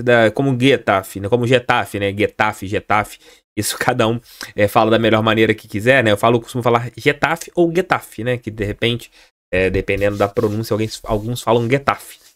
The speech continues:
Mas o Getafe é a maneira que eu estou acostumado a falar. Eu acho que a maioria das pessoas falam também. Ele, se você pega trinta e oito jogos mais Copa do Rei,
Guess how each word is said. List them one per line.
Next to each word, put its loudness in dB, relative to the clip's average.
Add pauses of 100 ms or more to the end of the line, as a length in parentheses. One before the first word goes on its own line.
(160)
Mas -6
o -14
Getafe -2
é -6
a -4
maneira -2
que -6
eu -2
estou 2
acostumado 0
a 4
falar. 4 (260)
Eu -2
acho -4
que 0
a -2
maioria 2
das -2
pessoas -6
falam 0
também. 2 (480)
Ele, 4
se -2
você 2
pega 2
trinta 0
e 4
oito 2
jogos 2
mais 0
Copa 0
do 2
Rei, 2